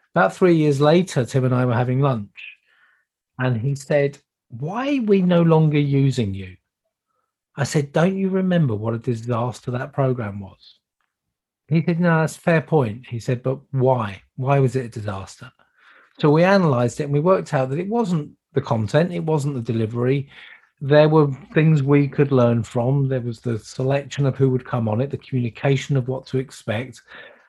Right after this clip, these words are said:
and a few other things. Uh, but once we'd worked through that, Tim brought me back in again.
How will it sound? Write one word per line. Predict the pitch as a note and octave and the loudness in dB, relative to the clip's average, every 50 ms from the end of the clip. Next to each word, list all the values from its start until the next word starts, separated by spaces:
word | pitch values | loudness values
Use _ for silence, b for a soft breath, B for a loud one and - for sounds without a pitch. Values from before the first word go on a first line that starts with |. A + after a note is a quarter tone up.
| B | B
and | - B2 B2 B2 | -4 -2 -2 -2
a | |
few | B2 - C#3+ C3 B2 | -2 0 0 2 2
other | A#2+ A#2+ A#2+ - | 2 0 -2 -4
things. | - - F#3 E3+ C3+ A2 G#2+ A2 A2 - _ _ _ _ b b b b b b b - - | -4 -4 -2 -2 -2 -4 -6 -8 -12 -16 _ _ _ _ b b b b b b b -20 -18
Uh, | F2 G#2 - - | -18 -18 -4 -2
but | D#3+ D3 | 0 4
once | D#3 G3 G#3+ A3 - | 4 4 4 2 0
we'd | - G#3+ F3 | -4 -2 0
worked | E3 D#3 C#3+ D3 C3 | 2 2 2 0 -2
through | - - F3 F3+ E3 C3+ | -4 -2 0 0 2 0
that, | A#2 A2 A2 B2 C#3+ - - _ _ _ _ _ _ _ _ _ _ | -2 -4 -4 -6 -8 -12 -16 _ _ _ _ _ _ _ _ _ _
Tim | - - C#3+ C3+ B2+ | -2 2 2 4 4
brought | C#3 C#3+ C#3+ | 4 4 4
me | C#3 | 2
back | B2+ - C#3 A#2+ - - D3+ | 0 0 0 -2 -2 -2 -2
in | C#3 C3+ | -2 -2
again. | A2+ A2+ G2+ F#2+ F#2 | -4 -6 -8 -10 -12